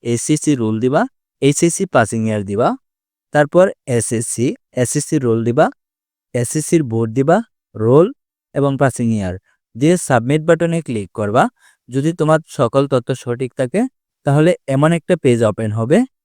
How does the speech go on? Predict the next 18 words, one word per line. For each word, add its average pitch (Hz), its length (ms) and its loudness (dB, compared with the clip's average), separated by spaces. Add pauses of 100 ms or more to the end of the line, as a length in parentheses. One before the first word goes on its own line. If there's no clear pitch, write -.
(300)
এমন 143 200 2
একটা 170 300 0
পেজ 147 160 4
ওপেন 135 300 4
হলে 160 180 4
এখানে 131 260 -2 (300)
স্টুডেন্ট 135 600 -2
রেজিস্ট্রেশন 127 680 -4
স্টেপ 117 320 -2 (140)
দুই 123 200 0 (600)
বলতেছে 123 640 0 (680)
ইউ 135 160 4 (140)
পার্সোনাল 147 500 2
মোবাইল 113 340 0
নাম্বার। 107 240 -2 (120)
এখানে 143 240 -2
অবশ্যই 135 460 -2
তোমার 139 180 0